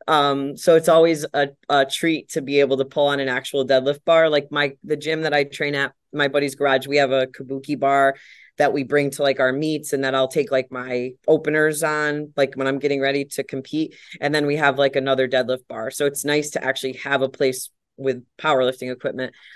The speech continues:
Um, but yeah, it was just, just happened to be this acquaintance of mine who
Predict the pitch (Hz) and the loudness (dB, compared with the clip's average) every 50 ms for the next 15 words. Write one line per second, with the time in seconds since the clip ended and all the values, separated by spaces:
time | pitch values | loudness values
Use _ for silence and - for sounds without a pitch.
0 | - _ _ - 165 160 151 147 143 143 139 139 139 _ _ _ - - - 165 | -20 _ _ 2 4 4 4 4 2 -2 -4 -8 -10 _ _ _ -18 -14 -4 2
1 | 175 180 165 151 175 175 175 165 156 - 165 160 156 165 151 151 160 156 156 156 | 4 4 4 6 4 4 4 4 4 2 2 2 0 -2 -2 -2 -2 -2 -2 -4
2 | - - - 160 156 156 - 160 156 151 - 160 156 151 139 143 151 160 160 156 | -8 -6 -4 -4 -4 -2 0 0 0 0 0 -4 -4 -4 -4 -4 -2 0 0 0
3 | 135 147 143 147 - - - _ - 135 135 - 180 175 180 175 175 165 165 170 | 0 0 -2 -2 -4 -10 -8 _ -6 -6 -4 -2 0 0 0 0 -2 -4 -4 -4
4 | 175 160 170 165 160 160 160 156 156 156 156 156 156 156 151 151 147 147 147 | -4 -4 -2 -2 -2 0 0 0 0 -2 -4 -4 -4 -4 -2 -2 -2 -4 -4